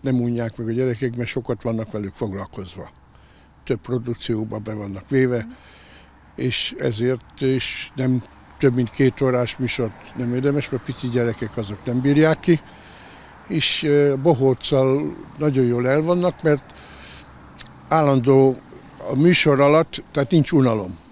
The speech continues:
pörög a műsor. Interaktív, hogy, ö, ne unják meg a gyerekek. Itt az a lényeg, mert aki nekünk a közönséggel szembe még hozza, azok a gyerekek. Ugye, mert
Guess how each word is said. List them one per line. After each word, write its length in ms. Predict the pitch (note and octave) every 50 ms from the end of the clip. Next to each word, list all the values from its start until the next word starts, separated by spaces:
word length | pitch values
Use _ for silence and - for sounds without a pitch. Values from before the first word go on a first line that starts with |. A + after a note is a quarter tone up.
| - - - - - - - - - - - - - -
pörög 320 | - E3 C#3+ C3 A#2 A2+
a 60 | B2 A#2+
műsor. 480 | A#2+ A#2 A2+ G#2+ - - A2 F#2+ F#2 - - - - - - - - - - - - - -
Interaktív, 600 | G3 F#3+ - - F3+ F3 F3+ E3 - - F#3+ F3+ -
hogy, 220 | - E3 D#3+ D#3 E3
ö, 260 | E3 D#3+ D#3+ D#3 D#3 C#3 - - - - - - - - -
ne 140 | - D#3+ F3
unják 520 | E3 D#3 D3 C#3 C3+ C#3 C3+ C3 - - -
meg 200 | C#3+ A#2+ A2 B2
a 40 |
gyerekek. 480 | A#2 A2 A#2+ A#2 G#2+ G2 F#2+ - G#2+ G#2 A2+ B2
Itt 200 | C3+ B2 - -
az 160 | C#3+ C#3 C3
a 80 | C#3+ C3+
lényeg, 360 | C3 C3+ C#3 C#3 C#3+ C#3+ C#3 C3+
mert 180 | C3+ C3+ B2+ B2+ - - - - - - - - - -
aki 320 | - - D#3+ D3 - F#3 E3+
nekünk 640 | E3 F3 E3+ - - D#3+ D#3 C#3+ B2+ - - - - - - - - - - - - - - - - - - - - -
a 160 | - B2+ A2+ G#2 - - - - - - - - - -
közönséggel 760 | - D#3 C#3+ C#3 C#3 B2 - - - C#3 B2+ B2+ C3+ C3 B2
szembe 580 | - - - D#3 C3+ B2+ B2 A#2 A2+ A2 G2+ - - - -
még 300 | - C3+ D3 D3 C#3 B2 -
hozza, 640 | - - - D#3 C#3 A2 - C#3+ C3+ C3 C3+ D3 D3 - - - - - - -
azok 280 | - B2+ C3+ D3 C#3+ -
a 40 | C#3
gyerekek. 640 | B2+ C#3 A#2 A2 G#2+ - - G#2 F#2 - - - - - - -
Ugye, 200 | - A#2 B2+ C#3+
mert 200 | C3+ C#3 C#3 B2